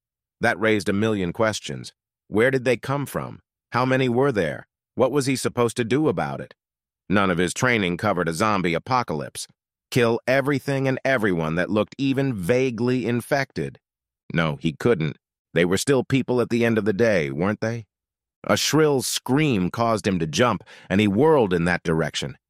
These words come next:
He spotted a woman running toward him, her expression one of extreme panic. A crowd of people chased her down, howling like banshees. "More cannibals. Or zombies. I have to help her." Leo sprang into action.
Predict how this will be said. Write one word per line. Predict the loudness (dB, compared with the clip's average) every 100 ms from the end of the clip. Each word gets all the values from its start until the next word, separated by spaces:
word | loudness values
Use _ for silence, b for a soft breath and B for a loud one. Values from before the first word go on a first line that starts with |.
| _ _ _
He | -2
spotted | 0 2 2 2
a | 2
woman | 2 0 0
running | 0 2 0
toward | 0 0 0
him, | -4 -6 B B
her | 2 2
expression | 2 0 0 2 0 0
one | 0
of | 2
extreme | 0 -2 -2 0 0 -2
panic. | -2 -2 -2 -6 -14 _ _ _ -4
A | -2
crowd | 2 2 4
of | 0 0
people | 0 0 -2
chased | 0 0 0 -2
her | 0
down, | 2 2 0 -2
howling | 0 2 2 2
like | 2 0 0
banshees. | -2 0 -2 -4 -6 -6 -10 -16 _ _ _ -4
"More | 0 0
cannibals. | 0 -2 0 0 -2 -4 -10 _ _ _ _ 2
Or | 4
zombies. | 4 2 2 2 2 0 -8 _ _ _ _ -2
I | 2 4
have | 4 2
to | 2
help | 2 2
her." | -2 -4 _ _ _ _ _ _ _ _ _ _
Leo | 0 4 4
sprang | 0 0 0 2
into | 2 2
action. | 2 0 -2 -6 -10